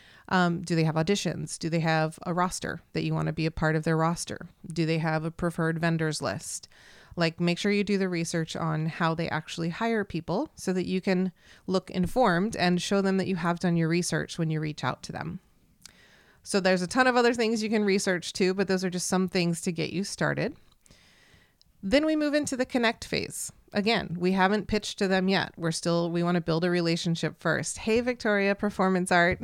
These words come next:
thanks for being here. So we've just done some research and now we're ready to connect with somebody before we pitch,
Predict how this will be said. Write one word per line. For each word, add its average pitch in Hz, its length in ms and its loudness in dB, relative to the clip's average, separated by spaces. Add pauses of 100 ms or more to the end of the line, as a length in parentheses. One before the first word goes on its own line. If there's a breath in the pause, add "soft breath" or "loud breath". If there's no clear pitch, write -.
thanks 196 240 -4
for 196 100 -4
being 196 320 0
here. 175 340 -2 (880 loud breath)
So 202 280 4
we've 202 200 0
just 294 200 0
done 285 140 2
some 277 160 0
research 180 600 2
and 175 120 2
now 196 140 2
we're 240 120 2
ready 226 220 0
to 226 140 -6
connect 196 380 -4
with 170 140 -2
somebody 160 320 0
before 214 500 0
we 240 120 -2
pitch, - 520 -4